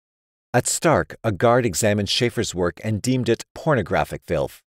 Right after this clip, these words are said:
confiscating the latest manuscript as contraband, unsuitable for a prisoner.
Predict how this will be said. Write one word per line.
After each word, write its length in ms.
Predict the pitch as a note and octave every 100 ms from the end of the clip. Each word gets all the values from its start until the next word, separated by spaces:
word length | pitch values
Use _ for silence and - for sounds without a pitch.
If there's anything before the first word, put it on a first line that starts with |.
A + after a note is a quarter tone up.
| _
confiscating 760 | - A#2+ G#2+ B2 - A#2+ G#2+ G2
the 60 |
latest 360 | E2+ G2 A2 -
manuscript 580 | G2 F#2 F2 - F#2+ B2
as 120 | -
contraband, 720 | - C3 A2+ E2+ E2 D2+ D2+ -
unsuitable 680 | D3 C#3 - C3+ G2 - C#2
for 180 | - C2+
a 40 |
prisoner. 540 | - E2 D#2+ C#2+ A#1+